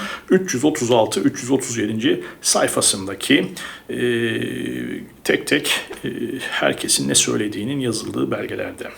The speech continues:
Ne oluyor peki? İşte dediğim gibi yirmi altı Haziran'da bu görüşme, seçim on Ağustos'ta. Demirtaş'ın yerine yeni bir aday bulma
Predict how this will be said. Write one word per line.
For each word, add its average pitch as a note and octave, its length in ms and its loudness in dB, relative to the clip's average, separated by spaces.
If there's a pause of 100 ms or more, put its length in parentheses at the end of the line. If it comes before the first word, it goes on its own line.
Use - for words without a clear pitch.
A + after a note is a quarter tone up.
(1500)
Ne C4+ 100 12
oluyor A3+ 300 12
peki? C4 380 8 (320)
İşte F#3 220 8
dediğim G#3+ 280 8
gibi F3+ 160 6
yirmi G#3+ 240 8
altı G3+ 240 10
Haziran'da B2 640 8 (160)
bu B2+ 120 6
görüşme, C3 720 4
seçim E3+ 380 6 (100)
on D#3+ 280 10
Ağustos'ta. D#3+ 1000 6 (300)
Demirtaş'ın D3 880 4
yerine C3 640 8 (240)
yeni C3 280 4
bir D3 260 8
aday B2 540 8
bulma B2 640 6